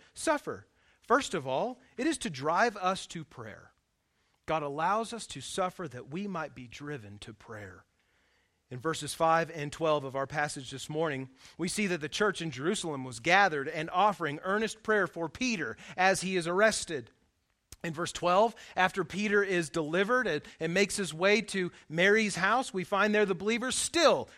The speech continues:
praying for Peter. Church prayer is a vital and inseparable part of the Christian life. It is an ever so helpful tool in times of suffering. You know this, that prayer is the means by which we commune with our Creator and Savior.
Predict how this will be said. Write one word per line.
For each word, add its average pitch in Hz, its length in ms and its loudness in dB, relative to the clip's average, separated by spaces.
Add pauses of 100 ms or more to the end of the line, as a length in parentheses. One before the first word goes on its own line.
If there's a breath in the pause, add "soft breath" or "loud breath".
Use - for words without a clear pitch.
(120)
praying 214 400 4
for 240 180 0
Peter. 294 340 -4 (1500)
Church 202 280 0
prayer 214 300 6
is 165 100 0
a 165 80 0
vital 170 440 2
and 156 120 -2
inseparable 147 540 -4
part 165 360 -2
of 151 140 -8
the 143 80 -10
Christian 147 440 -8
life. 135 520 -6 (400 soft breath)
It 180 80 2
is 196 140 2
an 190 100 0
ever 214 320 6
so 190 220 0
helpful 196 360 2
tool 175 500 0
in 170 180 -2
times 190 420 0
of 175 180 -8
suffering. 131 580 -6 (920)
You 240 200 2
know 180 220 6
this, 160 360 2
that 185 200 -2
prayer 226 320 6
is 202 200 2
the 180 100 -2
means 220 340 2
by 185 160 2
which 196 240 -2
we 214 160 -2
commune 220 580 -2
with 214 220 0
our 190 160 2
Creator 226 560 2
and 220 260 -2
Savior. 214 640 -2